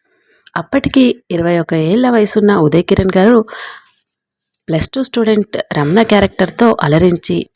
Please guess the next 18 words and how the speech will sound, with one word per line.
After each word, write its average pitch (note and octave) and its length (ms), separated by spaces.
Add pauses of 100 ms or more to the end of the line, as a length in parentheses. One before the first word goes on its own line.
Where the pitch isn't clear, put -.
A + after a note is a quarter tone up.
చాక్లెట్ G#3+ 360
బై A#3 140
ట్యాగ్కు G#3+ 680
తొలి A3+ 180
బీజం A3 300
వేసుకున్నారు. D3 540 (1040)
చిత్రం C4 300
సినిమాను C4 640
రీమా F3 300
సేన్కు A3+ 600
కోలీవుడ్లో G#3+ 520
దక్కిన F#3+ 480 (100)
కొద్దిపాటి F#3 500
గుర్తింపు A3+ 400
కారణంగా G3+ 640
డబ్ F3+ 380
చేశారు. D3+ 340 (160)
అయితే A#3+ 360